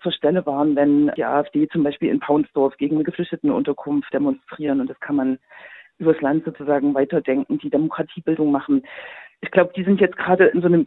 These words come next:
Zwiespalt. Die freuen sich einerseits, dass sie nicht mehr alleine auf der Straße stehen.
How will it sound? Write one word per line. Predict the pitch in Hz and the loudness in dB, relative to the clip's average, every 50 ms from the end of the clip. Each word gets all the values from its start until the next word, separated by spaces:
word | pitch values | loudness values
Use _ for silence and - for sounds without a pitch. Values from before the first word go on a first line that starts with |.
| - - | -2 0
Zwiespalt. | - 220 254 - - - 190 185 190 196 208 208 | 2 2 2 2 0 0 2 4 4 4 2 0
Die | 294 | -2
freuen | - - - - 170 214 233 | -6 0 4 4 6 6 4
sich | 220 190 - | 2 0 0
einerseits, | - 165 175 170 165 170 165 170 170 - | 0 2 2 2 2 4 2 2 2 0
dass | - 160 - | -10 -10 -4
sie | - | -2
nicht | 175 175 170 - | -2 -2 0 0
mehr | 180 151 | 0 0
alleine | - 131 127 143 185 208 214 214 214 - | 2 2 2 2 4 4 2 0 -2 -4
auf | - 180 - | -4 -4 -4
der | - - 220 | -2 -4 -4
Straße | - - - - - 190 - - - | -4 -4 -6 -4 -4 -4 -4 -4 -6
stehen. | - - - - 185 196 196 208 | -6 -6 -2 0 2 2 2 2